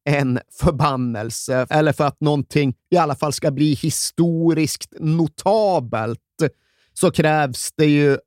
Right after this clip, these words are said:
att det är fråga om en bedrift som faktiskt finns inom räckhåll, som faktiskt borde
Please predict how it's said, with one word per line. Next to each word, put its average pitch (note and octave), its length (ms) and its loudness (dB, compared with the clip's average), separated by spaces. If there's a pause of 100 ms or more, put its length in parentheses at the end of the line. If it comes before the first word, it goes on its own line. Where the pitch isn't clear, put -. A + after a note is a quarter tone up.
att C#3 180 -2
det D3+ 140 0
är D3 400 0
fråga C3 640 2
om C#3+ 260 -2
en B2+ 120 2
bedrift A#2+ 600 -2 (560)
som D#3+ 180 0
faktiskt - 480 -4
finns B2+ 480 -2
inom C#3 320 0
räckhåll, D3+ 960 -2 (220)
som C#3 160 -4
faktiskt B2 340 -2
borde B2+ 720 0